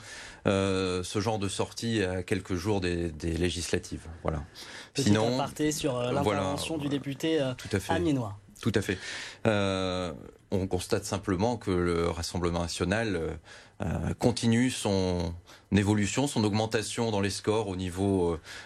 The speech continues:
Speaker 1: euh, du département, au niveau de la région. Et on, on est là justement pour essayer de trouver des, euh, des raisons à, à ce choix, et puis,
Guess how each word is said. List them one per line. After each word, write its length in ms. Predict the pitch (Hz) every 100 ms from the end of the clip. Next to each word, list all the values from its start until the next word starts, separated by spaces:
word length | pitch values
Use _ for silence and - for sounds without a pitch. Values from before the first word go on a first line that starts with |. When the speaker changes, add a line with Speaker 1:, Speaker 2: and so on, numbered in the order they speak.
| -
Speaker 1:
euh, 180 | 87 87
du 140 | 98
département, 640 | 113 107 101 - 90 107 123
au 60 |
niveau 240 | 101 92 101
de 60 |
la 80 | 95
région. 380 | 90 82 98 123 - - - - - -
Et 440 | 90 90 82 80 80
on, 260 | 78 76 82 90
on 120 | 95
est 40 | 92
là 120 | 104
justement 460 | 98 - 107 110
pour 280 | 113 104 95
essayer 320 | 98 - 113
de 100 | 110
trouver 460 | 104 - 113 113 123
des, 420 | 101 98 95 92 90 - - - _ 101
euh, 380 | 95 92 90
des 140 | 95 113
raisons 440 | 123 110 123 170
à, 220 | 117 101
à 160 | 98 104
ce 160 | - 107
choix, 420 | - 117 156 120
et 80 | 87
puis, 500 | - 101 95 87